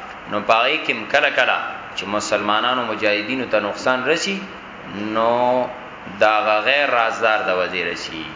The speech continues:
چې دننه پکې بل څوک راننوځي. نو هغه اطلاع وکړي،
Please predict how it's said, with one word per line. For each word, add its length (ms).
چې 100
دننه 340
پکې 240
بل 160
څوک 260
راننوځي. 560
نو 80
هغه 120
اطلاع 300
وکړي، 260